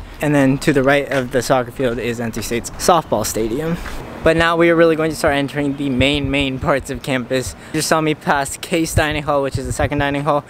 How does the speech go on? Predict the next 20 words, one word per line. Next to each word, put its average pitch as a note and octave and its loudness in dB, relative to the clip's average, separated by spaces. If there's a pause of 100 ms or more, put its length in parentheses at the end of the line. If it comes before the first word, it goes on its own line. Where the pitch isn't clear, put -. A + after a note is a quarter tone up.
(140)
It's - -8
actually E3+ 0 (140)
really D#3+ 4
good. C#3 2
I've B2+ 0
been C#3+ 0
inside C3 0
of C3+ -4
it C3+ 0 (260)
once, C#3 0
but B2+ 0
it's C3 -2
actually D#3 0
meant F3+ -4
to F#3+ -10
be F3+ -2
the C#3 -4 (180)
athlete C#3 -2
dining A2 -4
hall. G#2 -4